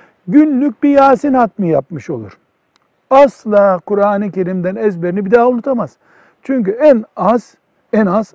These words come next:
ayda bir defa ezberlerinin hatmini yapmış olur.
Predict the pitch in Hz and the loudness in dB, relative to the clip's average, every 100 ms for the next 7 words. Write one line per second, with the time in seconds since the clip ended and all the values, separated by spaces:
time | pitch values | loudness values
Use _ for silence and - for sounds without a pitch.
0 | - 226 254 233 233 208 160 127 247 254 | -2 0 2 0 0 0 0 0 0 2
1 | 214 202 226 196 175 240 214 233 - 269 | 2 2 2 2 -2 -2 -4 -6 -6 -6
2 | 254 139 - 120 - 165 | -2 -4 -4 -16 -12 -8